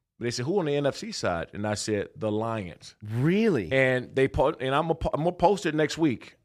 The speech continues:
Speaker 1: And again, when it comes out, because this is before the season even started. And I said that, and they put it out, and I got lit up. I mean, I, they were, they were just chewing me up on, on social media and all these places. And I said,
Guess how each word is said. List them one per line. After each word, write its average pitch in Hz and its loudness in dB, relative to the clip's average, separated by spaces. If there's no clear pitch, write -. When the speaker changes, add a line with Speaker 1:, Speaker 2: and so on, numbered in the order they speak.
Speaker 1:
And 120 -4
again, 117 0
when 117 -2
it 107 -4
comes 117 -4
out, 120 2
because 107 -6
this 165 -2
is 151 -12
before 131 -2
the 113 -4
season 113 -6
even 92 -6
started. 131 0
And 131 4
I 160 8
said 156 2
that, 123 2
and 107 0
they 117 2
put 147 0
it 123 0
out, 104 2
and 120 -2
I 135 4
got 110 -2
lit 123 2
up. 110 0
I 160 6
mean, 165 4
I, 156 8
they 147 2
were, 131 0
they 135 2
were 104 -2
just 131 -2
chewing 170 2
me 131 4
up 110 0
on, 113 -2
on 110 -2
social 117 -2
media 113 0
and 107 -2
all 107 0
these 104 -4
places. 131 -6
And 113 -6
I 120 -2
said, 120 -6